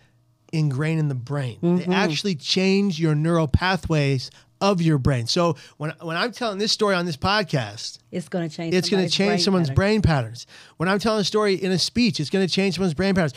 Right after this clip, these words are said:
Speaker 1: When they're reading it from the page of my books,
Speaker 2: It's
Speaker 1: it's
Speaker 2: gonna
Speaker 1: gonna change their
Speaker 2: change.
Speaker 1: brain. And what they do is they experience a wholehearted sense of empathy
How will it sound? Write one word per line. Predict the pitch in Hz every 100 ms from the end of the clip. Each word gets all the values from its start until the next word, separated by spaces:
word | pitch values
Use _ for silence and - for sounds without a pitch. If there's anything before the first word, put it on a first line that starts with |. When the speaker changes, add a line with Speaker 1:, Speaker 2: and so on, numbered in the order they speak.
| -
Speaker 1:
When | 185 214
they're | 208
reading | 170 233 240
it | 226 -
from | 202
the | 208
page | 156 214 196
of | 202
my | 214
books, | 165 214 147 -
Speaker 2:
It's | 175 180
Speaker 1:
it's | 175
Speaker 2:
gonna | 220
Speaker 1:
gonna | 190
change | - 220 220 170
their | 202
Speaker 2:
change. |
Speaker 1:
brain. | 196 196 135 - - -
And | 185
what | 196
they | 190
do | 180 220
is | 175
they | 180 175 -
experience | 170 170 - - - 226 233 190 160 -
a | 156
wholehearted | 135 202 214 190 196 202 180
sense | - 180 170
of | 147 -
empathy | 165 151 - 117